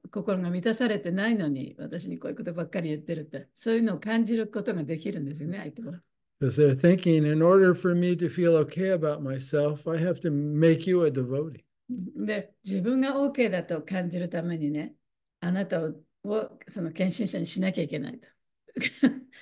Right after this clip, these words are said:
Speaker 1: そういうふうに思ってるなっていうふうに相手も感じちゃうんだよ。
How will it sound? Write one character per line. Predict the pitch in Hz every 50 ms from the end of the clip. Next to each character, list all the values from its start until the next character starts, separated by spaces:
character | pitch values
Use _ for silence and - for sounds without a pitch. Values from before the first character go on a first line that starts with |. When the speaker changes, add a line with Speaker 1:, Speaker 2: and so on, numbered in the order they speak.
| - _
Speaker 1:
そ | - - 254
う |
い | 254
う | -
ふ |
う | 294
に | 240 170
思 | 180 208 226
っ |
て | 220 - 240
る | 233
な | 240 269 392
っ | 403
て | - - 226
い | 175
う | 175
ふ |
う | 175
に | 165
相 | 165 170 165
手 | - 165
も | 165 160
感 | - 196 185
じ | 165 165 156
ち | - 175
ゃ | 160
う | 143
ん | 143
だ | 143
よ。 | 170